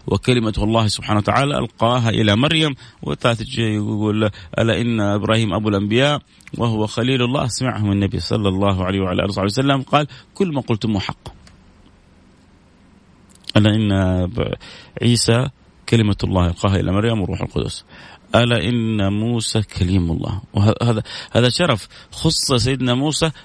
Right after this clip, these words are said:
كان يتمنى، آه، الرؤيا ولكنها خبئت لسيدنا محمد،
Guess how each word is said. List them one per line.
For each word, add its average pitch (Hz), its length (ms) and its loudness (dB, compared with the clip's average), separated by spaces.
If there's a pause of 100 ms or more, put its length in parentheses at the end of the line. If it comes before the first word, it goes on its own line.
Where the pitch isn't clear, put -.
(140)
كان 127 240 0
يتمنى، 127 760 0 (420)
آه، 113 400 2
الرؤيا 131 600 0 (160)
ولكنها 107 500 -2
خبئت - 580 -2
لسيدنا - 440 -4
محمد، 101 460 -8